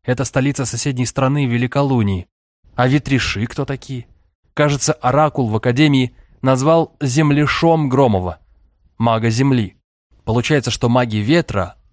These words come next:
<clears throat> воздуха, это ветриши.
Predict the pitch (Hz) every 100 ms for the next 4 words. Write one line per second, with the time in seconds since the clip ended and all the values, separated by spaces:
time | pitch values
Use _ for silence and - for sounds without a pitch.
0 | _ - 170 117 90 - _ - 120 175
1 | 131 104 127 - _ _ - _ - 117
2 | - 135 135 127 143 165 180 - 104